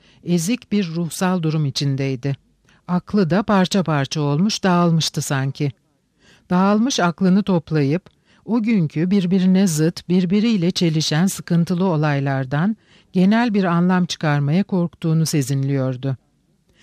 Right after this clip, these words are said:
Alyosha'nın yüreğini bir umutsuzluk duygusu kaplamıştı.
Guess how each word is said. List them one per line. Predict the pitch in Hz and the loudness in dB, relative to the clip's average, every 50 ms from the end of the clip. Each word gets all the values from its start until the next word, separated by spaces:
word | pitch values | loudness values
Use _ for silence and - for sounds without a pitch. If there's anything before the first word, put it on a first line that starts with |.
| - - _ _ - | -20 -20 _ _ -2
Alyosha'nın | 175 180 196 202 220 254 254 240 - 190 165 165 | 0 0 2 2 2 0 0 0 0 0 2 2
yüreğini | 190 196 180 175 175 160 170 160 160 156 143 135 139 160 196 247 - _ _ _ _ _ - | 2 2 2 2 2 2 2 2 2 0 0 -2 -2 -2 -4 -4 -6 _ _ _ _ _ -6
bir | 180 196 226 | -4 -4 -2
umutsuzluk | 208 165 202 202 214 214 - - - 214 208 180 196 175 - - | -2 0 0 2 2 0 0 -4 -6 -8 -6 -6 -6 -8 -6 -6
duygusu | 160 151 131 147 139 - 160 - | -4 -4 -4 -6 -8 -10 -8 -6
kaplamıştı. | 160 151 139 - - 156 147 143 135 - - - - 147 | -4 -4 -4 -4 -6 -6 -6 -6 -6 -6 -6 -6 -4 -6